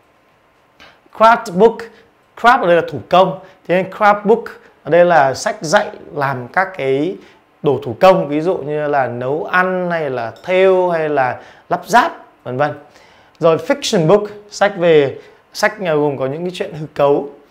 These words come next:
Rồi comic book, chắc chắn là các bạn biết từ này, đây là truyện tranh, đúng không nhỉ? Và biography, đây là những cái mà người ta gọi là truyện kể. À, biography book, đây là những cái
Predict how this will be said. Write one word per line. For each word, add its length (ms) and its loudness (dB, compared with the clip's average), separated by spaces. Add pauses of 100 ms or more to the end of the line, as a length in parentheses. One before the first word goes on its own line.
(380)
Rồi 280 2
comic 340 0
book, 140 0 (300)
chắc 140 -10
chắn 140 -2
là 60 -4
các 120 -4
bạn 160 -2
biết 140 -2
từ 100 -4
này, 240 -6 (280)
đây 180 -10
là 60 -6
truyện 180 -12
tranh, 300 -2
đúng 140 -12
không 100 -8
nhỉ? 180 -2 (460)
Và 360 4
biography, 1000 2 (380)
đây 120 2
là 200 2
những 240 -6
cái 380 -2 (380)
mà 60 -10
người 100 -8
ta 140 -4
gọi 180 -4
là 60 -4
truyện 320 -8
kể. 240 0 (480)
À, 160 -2
biography 720 0
book, 500 -4
đây 160 0
là 140 0
những 220 -8
cái 440 -4